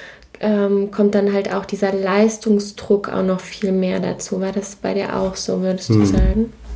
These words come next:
Speaker 2: Es bringt so eine Fragilität auch mit sich,
Speaker 1: Mhm.
Speaker 2: weil Singen und ich glaube auch Yoga sind sehr intime Dinge. Es geht
Speaker 1: Mhm.
Speaker 2: um Wahrnehmung, es geht um Gefühl, es geht um innere Haltung.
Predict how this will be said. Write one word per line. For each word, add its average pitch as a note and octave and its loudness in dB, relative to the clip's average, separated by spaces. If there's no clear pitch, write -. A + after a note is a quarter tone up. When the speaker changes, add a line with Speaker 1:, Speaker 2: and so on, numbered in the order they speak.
Speaker 2:
Es A2+ -4
bringt B2+ 2
so - 2
eine A2 4
Fragilität A2+ 2
auch F2+ -8
mit G2+ -6
sich, - -8
Speaker 1:
Mhm. A3 2
Speaker 2:
weil G3 -2
Singen D3+ 2
und G2 -4
ich - -8
glaube A#2+ 2
auch F2 -6
Yoga A2+ 2
sind G#2 -2
sehr A2+ 2
intime A#2 2
Dinge. F#2+ 0
Es - -10
geht G#3 0
Speaker 1:
Mhm. C#3+ 2
Speaker 2:
um G2+ 0
Wahrnehmung, G2+ 2
es - -6
geht F#2 -8
um G2 -8
Gefühl, G2+ 2
es - -6
geht F#2 -6
um G2 -8
innere F#2 -4
Haltung. D3 2